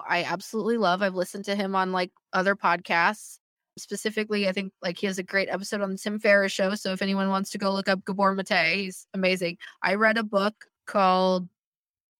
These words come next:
The Scatter-, Scattered Mind or Scattered Minds,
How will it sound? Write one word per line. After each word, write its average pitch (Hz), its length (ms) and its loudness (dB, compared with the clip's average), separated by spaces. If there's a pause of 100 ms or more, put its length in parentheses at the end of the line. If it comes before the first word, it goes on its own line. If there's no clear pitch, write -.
(160)
The 175 680 2
Scatter-, 208 440 2
Scattered 233 360 4
Mind 180 380 2 (520)
or 165 80 -2
Scattered 208 400 2
Minds, 165 420 -4